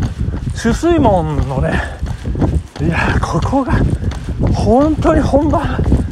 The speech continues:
きつくてきつくてですね、大変なんですけども、まあ、今もきついです。ちょっと雨も当たってきまして、ややまた風も出てきて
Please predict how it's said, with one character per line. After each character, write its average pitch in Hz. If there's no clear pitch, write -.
き -
つ -
く -
て 311
き -
つ -
く -
て 202
で -
す -
ね、 175
大 262
変 277
な 262
ん 240
で -
す -
け -
ど -
も、 -
ま 277
あ、 -
今 285
も -
き -
つ 294
い 277
で -
す。 -
ち -
ょ -
っ -
と 214
雨 311
も 214
当 170
た 170
っ 160
て 175
き 175
ま 165
し -
て、 196
や 226
や 208
ま 165
た -
風 -
も 165
出 156
て -
き -
て -